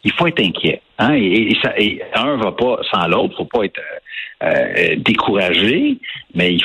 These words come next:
faut être vigilant, il faut être allumé à ce sujet-là. Puis, euh, au gouvernement, là, dans, dans, dans notre groupe d'action pour l'avenir de la langue française, il y a Mathieu Lacombe, notre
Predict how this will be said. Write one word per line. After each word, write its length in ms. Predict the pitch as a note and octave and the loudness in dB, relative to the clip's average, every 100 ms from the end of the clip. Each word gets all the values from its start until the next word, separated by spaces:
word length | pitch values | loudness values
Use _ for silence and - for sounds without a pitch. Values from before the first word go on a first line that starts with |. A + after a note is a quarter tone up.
| - | 0
faut 180 | C3+ | 0
être 200 | C#3 D#3+ | 2 0
vigilant, 500 | F2 G2+ - B2 G2 G2+ | -2 0 0 2 -2 -2
il 100 | A#2+ | -2
faut 120 | F#2+ | -2
être 160 | F#2 - - | -4 -4 -4
allumé 600 | C3 C3 B2+ A2 C3 G#2 | -2 0 2 2 2 2
à 60 | |
ce 80 | - - | 2 2
sujet-là. 500 | G#2 F#2+ E2+ E2 - - - - | 2 2 0 0 -2 -6 -14 -6
Puis, 360 | - A2+ C3+ A#2+ | 0 2 4 4
euh, 260 | F#2 F#2+ | 2 0
au 340 | - - - G#2 | -2 -8 -2 0
gouvernement, 760 | G2 G#2 G#2+ G2+ F2+ F#2 D#3 | 2 2 2 2 0 0 0
là, 180 | C3 A#2+ | 2 0
dans, 240 | A2+ F2 E2+ | 0 -2 -2
dans, 240 | F2 D#2+ | -2 -2
dans 160 | E2+ E2+ | -2 0
notre 180 | E2 | -2
groupe 200 | F#2 A2+ | 0 0
d'action 320 | G#2+ D#2+ - B2 | 0 0 0 2
pour 100 | F#2 | 2
l'avenir 220 | E2+ G#2+ | 2 0
de 40 | |
la 40 | F2+ | 0
langue 120 | F2+ | -2
française, 500 | - D#2 - C3+ C3+ - - - - | -4 -4 0 0 0 -6 -12 -12 -2
il 160 | F#2 | 2
y 60 | A#2+ | 4
a 240 | C#3 C#3+ F#2 | 2 0 0
Mathieu 280 | F#2 - G#2+ | -2 0 0
Lacombe, 460 | E2+ - A#2 A#2 | 0 0 0 0
notre 160 | F2 | -2